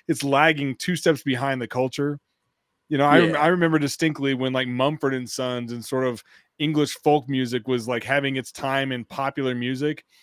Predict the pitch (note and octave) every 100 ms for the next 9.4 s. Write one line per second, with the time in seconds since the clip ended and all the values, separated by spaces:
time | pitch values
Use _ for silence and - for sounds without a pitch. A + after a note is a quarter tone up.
0 | _ - D#3 D3 - G3+ F3 D3 C3+ D3+
1 | C#3+ B2 B2 D3 - B2 A2+ A#2 G#2+ A#2
2 | A2+ A2 C3 - F3+ D#3 C#3+ D3 D3+ E3
3 | E3+ - G3+ F#3 F3+ F3 G#3 A3+ A#3 A#3+
4 | G#3+ E3+ G3 E3+ E3+ D3+ C3 E3+ D3+ C#3
5 | D3 A2 - - - - D#3 - F#3+ A3+
6 | A#3 F#3 D#3 E3+ D#3+ C#3+ C#3 C3+ C#3+ D3
7 | D3 C3+ C3+ A#2+ A#2+ B2+ - G#2+ G2 -
8 | G#2 F#2+ F#2 - - _ _ D3+ D3+ D#3
9 | B2+ A#2+ G2 G2